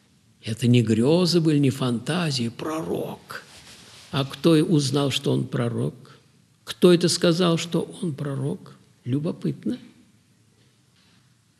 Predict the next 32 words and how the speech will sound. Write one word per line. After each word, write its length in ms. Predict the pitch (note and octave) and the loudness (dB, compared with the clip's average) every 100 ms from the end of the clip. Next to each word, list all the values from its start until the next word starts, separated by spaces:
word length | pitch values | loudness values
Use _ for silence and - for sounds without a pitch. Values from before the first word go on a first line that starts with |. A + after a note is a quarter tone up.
| - | -2
И 80 | D#3+ | -2
откуда 300 | E3 G3 G3+ | 4 6 8
вы 100 | G#3+ | 6
взяли, 400 | G3 A3 G#3+ F#3 | 6 6 6 4
что 220 | - F#3+ | 2 2
этот 320 | F3+ F#3+ E3+ | 2 0 -2
царь 300 | - G3+ F#3 | -2 0 0
вдруг 220 | E3+ E3 | 2 0
будет, 420 | D#3+ E3 E3+ E3+ - - - - | 2 2 2 0 -2 -12 -16 2
наведет 600 | D#3 D#3 D#3 E3+ F3 - | 4 6 6 4 2 -10
какой, 380 | - E3+ - F#3+ | -12 0 6 6
я 100 | D3 | 6
не 80 | D#3 | 4
знаю 200 | C#3+ E3+ | 2 0
даже, 200 | D#3+ D3 | -2 -4
какой 260 | - F3 E3+ | -2 0 2
порядок? 500 | F#3 F3 C3 G2 - - _ _ _ _ _ - | 2 0 -2 -8 -14 -20 _ _ _ _ _ 4
Если 240 | F#3 F3 | 6 8
говорит 420 | E3 D#3 D#3+ E3 E3 | 4 4 4 4 4
православный 680 | D#3 D3+ - A#3 G#3+ D3 | 2 4 4 6 6 4
царь, 300 | A2+ - G#2+ - | 2 -4 -6 -4
так? 260 | F3+ G3 - - _ _ - | -4 -4 -10 -20 _ _ -4
Так 140 | C3 | 0
в 40 | |
таком 300 | - C#3 C#3 | 2 4 4
случае, 520 | C3+ F#3+ B3 - B2+ F#2+ | 6 4 4 2 -2 -2
кто 360 | - - E3 F3+ | -10 2 6 6
нам 260 | F3 E3+ D3 | 6 4 2
сейчас 580 | - D3+ - D3 C3 | 2 0 2 0 0
мешает 560 | D3+ C3+ - C#3 B2 A2+ | 2 2 2 2 2 0
быть 260 | A#2 A#2+ - | 0 -2 -2
православными? 880 | A#2+ A#2 A#2 A#2+ G#2+ A2 C#3 D#3+ | -2 -2 -2 -2 -4 -2 -4 -6